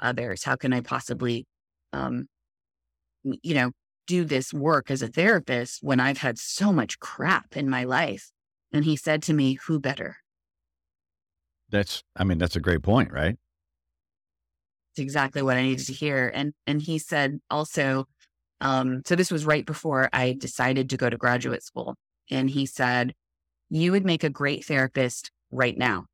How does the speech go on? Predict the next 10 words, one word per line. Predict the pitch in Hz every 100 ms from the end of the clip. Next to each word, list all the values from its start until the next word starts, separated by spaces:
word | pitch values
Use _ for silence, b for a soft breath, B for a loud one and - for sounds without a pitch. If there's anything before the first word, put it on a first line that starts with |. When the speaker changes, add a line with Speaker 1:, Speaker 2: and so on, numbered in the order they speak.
| _ _ _ _ _ _ _
Speaker 1:
right | 147 147 160 127
now | 165 151
without | 143 143 143
any | 147 131
schooling. | - - 190 165 71 55 -
You'd | 165 160
be | 156 135 - -
phenomenal | - 139 135 135 95 60 - -
at | 107 87
it." | 69